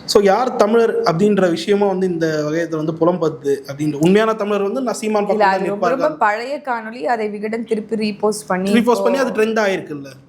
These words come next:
Speaker 2: பண்ணியிருக்கிறாங்க. அது வந்து, ப-, எ-, ச-, சகோதரர் விஷாலோடு எங்களுடைய தலைமை ஒப்பிடணும்னோ இல்ல அதை வந்து இன்னைக்கு வந்து சம்பந்தப்படுத்தணும்னோ ஒரு அவசியம் இல்லை அப்படின்னு தான் நான் பார்க்கிறேன்.
Speaker 1: ஒப்பிடுதலை தாண்டி மேம், ஆஹ்,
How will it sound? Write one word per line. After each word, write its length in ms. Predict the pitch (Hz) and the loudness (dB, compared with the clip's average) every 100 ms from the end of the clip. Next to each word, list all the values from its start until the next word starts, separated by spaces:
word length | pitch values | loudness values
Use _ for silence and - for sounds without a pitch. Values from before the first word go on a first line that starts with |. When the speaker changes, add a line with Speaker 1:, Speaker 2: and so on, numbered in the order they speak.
| _ _ _ _ | _ _ _ _
Speaker 2:
பண்ணியிருக்கிறாங்க. 680 | 190 185 185 180 175 170 170 196 - - - - - | -6 -2 -4 -4 -4 -4 -2 -4 -4 -12 -20 -16 -2
அது 340 | - 185 226 | 2 2 4
வந்து, 300 | 269 277 269 285 262 240 220 214 208 202 | 2 4 4 4 4 0 0 2 2 0
ப-, 140 | 196 190 190 185 185 | 0 0 -2 -4 -2
எ-, 380 | 180 180 180 185 - | 0 -2 -4 -6 0
ச-, 140 | 170 | 0
சகோதரர் 560 | 185 185 190 202 196 190 | 2 2 2 0 -4 -4
விஷாலோடு 680 | 196 - 233 254 247 240 262 | -4 2 2 2 0 0 -2
எங்களுடைய 380 | 226 208 208 196 | -2 -2 -2 0
தலைமை 380 | 196 208 214 202 | -2 -2 -2 -4
ஒப்பிடணும்னோ 840 | 196 202 202 190 190 185 202 214 - | -2 0 0 0 -2 -2 -2 -4 -4
இல்ல 180 | 196 180 | 2 2
அதை 260 | 180 196 | 2 0
வந்து 220 | 202 202 | 0 0
இன்னைக்கு 260 | 208 190 185 | 0 -2 -2
வந்து 180 | 180 185 | -4 -2
சம்பந்தப்படுத்தணும்னோ 1000 | 185 190 196 202 190 190 180 170 170 196 | 0 0 0 2 0 -2 -10 -12 -4 -2
ஒரு 160 | 208 180 | 0 2
அவசியம் 500 | 165 180 190 190 180 | 0 -2 -2 -6 -6
இல்லை 260 | 170 180 | -4 -2
அப்படின்னு 220 | 180 170 165 | -2 -4 -10
தான் 140 | 165 | -8
நான் 180 | 160 - | -10 -6
பார்க்கிறேன். 220 | - - 202 | -4 2 2
Speaker 1:
ஒப்பிடுதலை 380 | 208 294 269 226 | 4 4 4 4
தாண்டி 280 | 196 202 190 | 2 2 0
மேம், 380 | 175 180 139 | 0 -2 -4
ஆஹ், 340 | 170 165 160 | -4 -2 -2